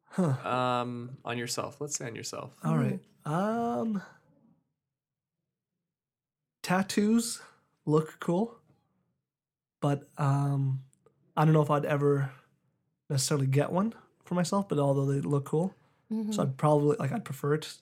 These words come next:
Speaker 1: to a piercing. But just because a piercing, I could go back on that if I wanted to.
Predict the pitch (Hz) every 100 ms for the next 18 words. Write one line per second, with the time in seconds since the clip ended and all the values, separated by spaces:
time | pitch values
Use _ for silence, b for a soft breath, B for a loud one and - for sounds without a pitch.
0 | - 160 156 - 147 170 170 202 208 -
1 | _ _ _ _ _ _ _ _ - 151
2 | 156 156 151 156 143 143 151 139 147 143
3 | 139 143 135 135 143 160 160 160 160 165
4 | 165 165 165 185